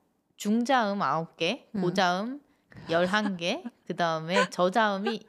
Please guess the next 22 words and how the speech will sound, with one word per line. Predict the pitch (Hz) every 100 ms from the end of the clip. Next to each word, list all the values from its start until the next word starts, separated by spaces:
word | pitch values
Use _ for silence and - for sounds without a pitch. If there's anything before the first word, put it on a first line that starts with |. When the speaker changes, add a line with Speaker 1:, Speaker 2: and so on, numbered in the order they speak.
| -
Speaker 1:
스물네 | 233 294 208 151
개 | 175
있어요. | 151 - 131 117 208 240
Speaker 2:
너무 | 196 190 196
어렵다. | 180 170 - - 147 156 160 _
Speaker 1:
그래서 | - 196 190
고, | 185 - 220 233 240 220
중, | - 202 196
저 | 196
이게 | 180 170
왜 | 170
중요하냐면 | 214 269 247 196 165 151 160 226 202 160 151 -
그, | - 160 156 156 - _ _ _ _
어, | 165 156 147 139 - _ _ -
성조 | - 302 339 262 165 143 - _ _ -
때문에 | 185 165 160 151
중요한데 | - 165 170 165 143 170 165 - - _ _ _ _
성조는, | _ 254 262 240 214 190 180 165 156 _ _ _ -
어, | 143 139
이제 | 139 135 123
다섯 | 170 190 233
개 | - 156 -